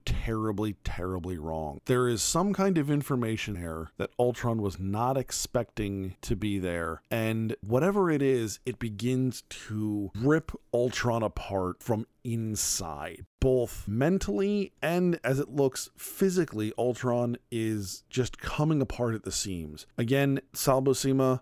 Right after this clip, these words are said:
and Sam Gr-, Granger do a great job on the art here, where I honestly believe that Ultron's head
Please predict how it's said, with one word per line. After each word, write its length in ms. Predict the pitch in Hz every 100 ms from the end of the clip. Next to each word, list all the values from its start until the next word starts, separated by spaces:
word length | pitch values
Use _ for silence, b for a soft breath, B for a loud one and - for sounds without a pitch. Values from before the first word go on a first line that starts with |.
| -
and 720 | 110 110 110 107 104 104 101 -
Sam 380 | - 135 127 117
Gr-, 120 | 107 -
Granger 640 | - 123 127 113 123 123 -
do 160 | 127 123
a 140 | 107
great 580 | 95 95 90 107 120 -
job 540 | 95 107 107 110 110 107
on 120 | 101
the 120 | 104
art 220 | 107 110
here, 360 | 98 123 113 110
where 300 | 95 107 107 -
I 160 | 104 113
honestly 480 | 110 127 135 - 131
believe 840 | 104 107 110 110 113 107 92 - -
that 160 | 110 -
Ultron's 540 | 123 - 135 113 98
head 480 | 92 - 113 101